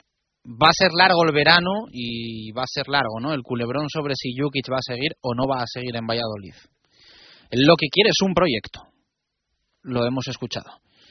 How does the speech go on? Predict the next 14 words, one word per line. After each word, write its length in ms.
Entiendo 440
que 100
un 120
proyecto 680
supone 540
más 280
allá 340
del 260
año 260
que 100
le 120
queda 220
de 100
contrato. 600